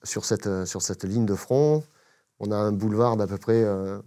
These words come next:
cent cinquante mètres à traverser, un complet, en complet découvert, avant d'arriver à la ligne de forêt. Donc il y en a deux qui sont en appui,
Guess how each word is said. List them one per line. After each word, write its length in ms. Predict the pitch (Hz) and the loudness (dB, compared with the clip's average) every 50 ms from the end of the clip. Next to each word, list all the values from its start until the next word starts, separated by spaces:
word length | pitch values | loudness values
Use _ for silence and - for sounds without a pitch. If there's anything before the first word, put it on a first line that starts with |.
| 123 - _ _ _ _ _ | -20 -20 _ _ _ _ _
cent 140 | - - 104 | -12 -10 -6
cinquante 340 | - 113 107 113 107 - | -4 -4 -4 -4 -4 -2
mètres 240 | 135 135 131 - - | -2 -2 -2 -4 -6
à 20 | 127 | -4
traverser, 460 | - 117 117 117 - - 156 156 160 | -2 0 0 0 0 2 2 2 2
un 100 | 139 120 | 2 0
complet, 300 | - 110 98 - 104 101 | -2 -4 -4 -2 -2 -2
en 140 | 101 104 104 | -4 -6 -4
complet 300 | - 117 101 - 127 117 | -2 -2 0 2 2 2
découvert, 540 | 120 117 117 - 110 110 127 147 151 - - _ - - - - _ _ | 2 2 0 0 0 2 2 2 0 -4 -10 _ -20 -20 -20 -20 _ _
avant 200 | - 104 101 104 104 | -6 -4 -2 0 0
d'arriver 300 | 104 98 104 107 104 107 | 0 0 0 2 2 2
à 20 | |
la 120 | 104 104 101 | 2 0 0
ligne 200 | 104 110 110 107 | 0 0 0 -2
de 100 | 104 98 | -2 -4
forêt. 340 | - - 92 95 113 147 147 - - _ _ _ _ _ _ _ _ _ _ _ _ _ _ _ _ _ _ _ _ _ _ _ _ _ - | -4 -6 -4 -2 -2 -4 -4 -8 -14 _ _ _ _ _ _ _ _ _ _ _ _ _ _ _ _ _ _ _ _ _ _ _ _ _ -8
Donc 220 | - 107 101 - - | -6 -6 -4 0 0
il 40 | |
y 20 | 113 | 0
en 80 | 110 | 2
a 80 | 107 104 | 2 2
deux 160 | 101 117 143 | 2 2 2
qui 160 | 139 - 139 | 2 2 -2
sont 140 | - - 123 | 0 2 2
en 100 | 120 117 | 4 4
appui, 420 | 113 110 - - 151 165 190 202 | 2 0 0 0 2 2 2 2